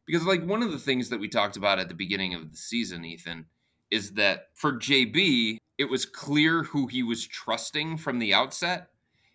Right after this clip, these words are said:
And, like, while you could have made an argument for some of the other guys to work their way in the rotation and maybe get some of those minutes, it was also like, well, yeah,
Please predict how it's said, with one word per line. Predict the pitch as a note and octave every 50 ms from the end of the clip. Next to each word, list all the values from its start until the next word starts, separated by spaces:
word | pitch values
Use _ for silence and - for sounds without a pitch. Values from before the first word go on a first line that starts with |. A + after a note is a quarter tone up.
| _ _ -
And, | B2 C3+ B2+ B2+
like, | B2+ B2 G2 -
while | A2+ A2 B2 A#2+ B2+ C#3+ D3
you | D3 C#3+ C3
could | - - - C#3+ C3+
have | C#3 C3 B2
made | B2 A#2 A#2+ B2+ C3 A#2+
an | B2 A2 G#2 - -
argument | - F#2+ G#2+ A#2 A#2+ C3+ C#3+ D3 D3+ D3+ D3+ -
for | - - C3 A#2 G#2 F#2+ - - -
some | - - B2+
of | B2 A#2+
the | A2+ A2
other | A2+ A2+ G#2+
guys | F2+ F2+ F#2 G2 G#2+ A#2+ C3+ C#3 C3 - - - - _ _ _ _ _ _ _ _ _ -
to | - A2+
work | G2 G2 A2+ A#2 A#2 A#2
their | A#2 A#2+ A2+ G#2 G2 - -
way | - A2 A2 A2 A2
in | A2 G#2
the | G#2 G2
rotation | G2 G2 F#2+ F#2+ - G#2+ A2+ A#2+ - - D#3 C#3 D3 C#3+ - -
and | A#2 A2 G#2 G#2
maybe | G#2 G#2+ A2+ A2+ A#2+
get | G#2 A2+ A2 - -
some | - B2 A2+
of | A2
those | G#2 F#2+ F#2 F2 F#2
minutes, | F#2+ G#2+ A#2+ D3 D#3 D#3 - - - - - _ _ _ -
it | B2+ C#3
was | C#3 C#3 C3+
also | D3+ D3+ D3+ C#3 C#3+ C3
like, | B2 A#2+ A2 G#2 G#2 G2 - _ _ _
well, | - B2+ C#3
yeah, | C3+ C3+ C3+ C#3+ D3 D3+ D3+ D3+ D3+ D3 D3 D3 C#3+ C#3 C3+